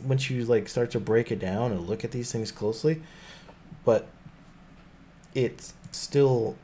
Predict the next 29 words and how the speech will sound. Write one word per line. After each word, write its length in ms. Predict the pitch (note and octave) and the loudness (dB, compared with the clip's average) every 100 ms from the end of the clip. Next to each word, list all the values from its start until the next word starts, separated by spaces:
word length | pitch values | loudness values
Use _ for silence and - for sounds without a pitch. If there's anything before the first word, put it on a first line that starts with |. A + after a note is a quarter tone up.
| - | -8
is 200 | A#2+ G2+ | -4 -4
effective, 680 | G2+ G2 F#2+ - F2 - - - - - - - - - - - - - - - - | -4 -4 -4 -6 -10 -12 -20 -20 -20 -20 -20 -20 -18 -18 -18 -20 -20 -20 -20 -20 -12
and 140 | - G#2 | -4 -2
it's 140 | G2 | -2
still 680 | - - G#2+ G#2 G#2 G2+ F#2+ - | -4 0 2 4 2 0 -4 -8
just, 360 | - F#2 - | -8 -8 -8
these 240 | - G2 - | -6 -6 -4
things 240 | G2+ G2 | -2 -2
just 280 | G2 F#2 - | -4 -6 -8
work, 280 | E2 E2 - - - - - - - | -10 -10 -12 -20 -20 -20 -18 -18 -10
you 80 | G2 | -6
know, 240 | F#2+ F#2 - - - - - - - - | -4 -6 -10 -20 -20 -20 -20 -20 -20 -12
'cause 120 | G2 | -4
not 240 | F#2+ A#2+ | 0 4
everybody 380 | C3 C#3 C3+ C3 | 4 4 4 2
in 100 | B2+ | 0
a 40 | A#2+ | -2
suit 380 | - C#3 B2+ | -2 0 -2
is 100 | A2+ | -4
a 40 | G#2 | -6
good 200 | G2+ G2 | -4 -4
person, 640 | - B2 - B2+ A#2+ A#2+ - - - | -2 -2 -2 -4 -4 -8 -14 -20 -8
or 160 | G#2+ G2 | -2 -2
is, 140 | G2 - - | -4 -8 -6
or 140 | A#2 G#2 | -4 -2
is 100 | G2+ | 0
there 160 | G#2 | 0
to 80 | G#2 | 0
even, 280 | G2+ G2 | -2 -4